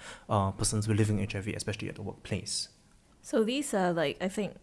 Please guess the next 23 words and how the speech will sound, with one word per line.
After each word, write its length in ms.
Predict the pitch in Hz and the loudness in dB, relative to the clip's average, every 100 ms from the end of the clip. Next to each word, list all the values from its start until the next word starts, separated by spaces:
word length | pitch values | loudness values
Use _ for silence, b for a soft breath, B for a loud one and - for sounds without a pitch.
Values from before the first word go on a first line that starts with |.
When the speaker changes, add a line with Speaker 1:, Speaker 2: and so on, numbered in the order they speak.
| - - | -16 -2
Speaker 2:
the 240 | 185 - | 0 0
H 160 | 180 196 | 0 0
I 80 | |
V 160 | 170 170 | 2 2
leak, 320 | 160 156 - - | 0 -4 -8 -4
while 220 | 185 170 | 2 4
not 400 | 180 175 - 170 | 4 2 -2 -4
the 80 | 160 | -4
first 480 | - - 196 196 - | 2 8 8 6 2
kind 180 | 208 160 | 2 2
of 300 | 170 - - - | -2 -8 -16 0
data 300 | 165 - 156 | 2 2 2
leak 240 | 151 - | 0 -2
that 140 | - - | -4 -4
Singapore 380 | 160 151 160 | -4 -2 0
has 100 | 143 | 0
seen, 420 | - 175 151 147 175 B B B B B - | 0 0 0 -2 -6 B B B B B 0
um, 380 | 202 170 165 - - - - | 2 2 -2 -10 -16 -2 2
is 160 | 196 | 4
one 280 | 196 208 202 | 6 6 6
where 180 | 190 180 | 6 6
the 140 | 165 | 6
repercussions 840 | 165 175 196 170 - 170 156 165 | 4 4 2 0 0 -2 -2 -8